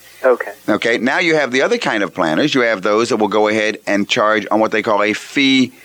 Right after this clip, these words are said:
Speaker 2: commission basis. And that's where they may be a reduced fee, where they're charging you, again, either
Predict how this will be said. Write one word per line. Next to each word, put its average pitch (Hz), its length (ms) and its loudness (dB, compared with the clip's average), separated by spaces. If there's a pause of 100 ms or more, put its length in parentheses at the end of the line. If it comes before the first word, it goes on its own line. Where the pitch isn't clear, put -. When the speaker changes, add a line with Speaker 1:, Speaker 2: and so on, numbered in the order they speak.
(260)
Speaker 2:
commission 123 500 2
basis. - 580 -2 (540)
And 120 100 0
that's 156 260 -2
where 131 200 2
they 127 160 -2
may 127 220 2
be 117 200 0
a 104 80 0
reduced 113 480 0
fee, 98 480 0 (680)
where 110 160 2
they're 110 100 0
charging 120 420 0
you, 123 120 2
again, 123 360 -2
either 113 280 0